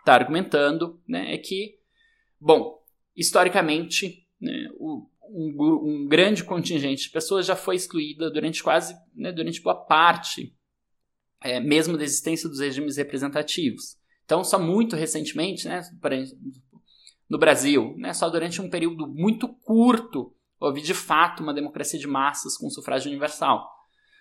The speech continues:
Né, se diz usualmente que o primeiro período foi, né, depois do Estado Novo, né, portanto,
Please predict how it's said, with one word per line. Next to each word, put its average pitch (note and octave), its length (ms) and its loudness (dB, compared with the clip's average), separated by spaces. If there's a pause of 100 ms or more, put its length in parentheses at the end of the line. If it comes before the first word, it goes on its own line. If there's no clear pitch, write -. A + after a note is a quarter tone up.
(260)
Né, F3 240 -6
se - 180 -2
diz D3 580 -4 (400)
usualmente D3 600 0
que E3 360 -2 (220)
o C3 100 -10
primeiro D#3+ 360 2
período D3 520 0
foi, A#2+ 600 0 (100)
né, D3 160 -6
depois C#3 420 0
do - 80 -10
Estado B2+ 320 0
Novo, G3+ 640 4
né, C#3 160 -8
portanto, B2+ 720 -4